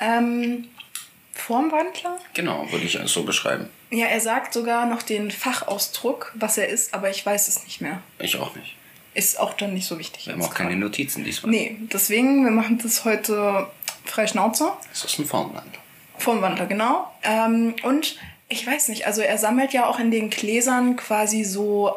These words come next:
Speaker 1: abgeschnittene Körperteile.
Speaker 2: Ja.
Speaker 1: Ja,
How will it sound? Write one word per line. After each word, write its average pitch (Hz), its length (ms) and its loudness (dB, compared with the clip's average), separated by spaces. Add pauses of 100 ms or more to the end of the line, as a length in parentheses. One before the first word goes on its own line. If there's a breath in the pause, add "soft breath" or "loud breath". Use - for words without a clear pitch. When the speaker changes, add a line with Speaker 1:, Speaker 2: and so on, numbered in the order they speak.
(160)
Speaker 1:
abgeschnittene - 880 -2
Körperteile. 294 960 0
Speaker 2:
Ja. - 200 0 (440 loud breath)
Speaker 1:
Ja, 180 220 0